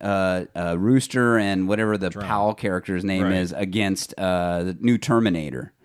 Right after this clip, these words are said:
Speaker 2: Oh,
Speaker 1: Yeah, so it's gonna
Speaker 2: Skynet.
Speaker 1: be Skynet against Top Gun.
Speaker 2: Okay,
Speaker 1: I don't know.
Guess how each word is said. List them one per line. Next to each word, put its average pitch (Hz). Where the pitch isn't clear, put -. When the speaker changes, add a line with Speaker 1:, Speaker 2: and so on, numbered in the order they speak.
Speaker 2:
Oh, 131
Speaker 1:
Yeah, 117
so 120
it's 113
gonna 139
Speaker 2:
Skynet. 190
Speaker 1:
be 127
Skynet 131
against 107
Top 110
Gun. 101
Speaker 2:
Okay, 170
Speaker 1:
I -
don't 156
know. 95